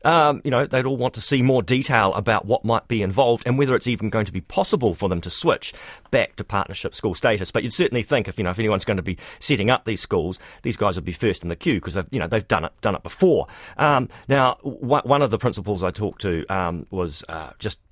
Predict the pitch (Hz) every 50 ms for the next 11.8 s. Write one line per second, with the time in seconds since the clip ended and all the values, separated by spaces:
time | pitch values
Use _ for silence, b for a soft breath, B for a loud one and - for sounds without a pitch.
0 | _ _ _ _ - _ _ - 104 123 113 90 82 - - 120 95 82 95 87
1 | - - 87 - - - - - 78 - - - 92 - - 85 80 82 78 -
2 | - - 90 90 - - 85 80 78 78 78 - - 85 - - - 85 - -
3 | 85 80 80 - - 78 - - 92 78 76 82 87 85 78 - 92 87 85 78
4 | 78 - B B B 92 90 - - - 113 113 110 98 92 85 82 76 85 78
5 | - - 95 80 - - - 78 78 78 - - 82 80 78 - - 92 - -
6 | 95 85 80 80 - 87 87 110 117 110 98 - 101 95 - 110 92 90 - -
7 | 110 101 92 - B B B B B B - 127 - 123 117 107 107 - - 110
8 | 107 110 104 - - 104 - 98 85 - 101 - - 104 98 98 104 - - -
9 | - - 107 101 87 - - - 107 98 104 107 113 139 151 135 117 92 78 92
10 | 104 101 120 - - - 113 - - 120 98 92 107 104 90 85 87 71 - 95
11 | 92 87 80 82 80 - - - 87 - - 95 87 - -